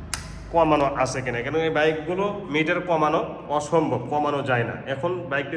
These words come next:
চলা দেখাবো, এটা হচ্ছে দুই হাজার সপ্তাশি কিলো বাইকটি চলা, দুই হাজার সপ্তাশি কিলো বাইকটি চলা,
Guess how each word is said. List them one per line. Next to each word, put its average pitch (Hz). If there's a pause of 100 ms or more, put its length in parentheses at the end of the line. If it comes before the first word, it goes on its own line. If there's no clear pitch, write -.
চলা 156
দেখাবো, 127 (720)
এটা 135
হচ্ছে 160 (1200)
দুই 156
হাজার 160 (120)
সপ্তাশি 151
কিলো 139
বাইকটি 120 (100)
চলা, 98 (840)
দুই 139
হাজার 156 (160)
সপ্তাশি 139
কিলো 147
বাইকটি 123
চলা, 139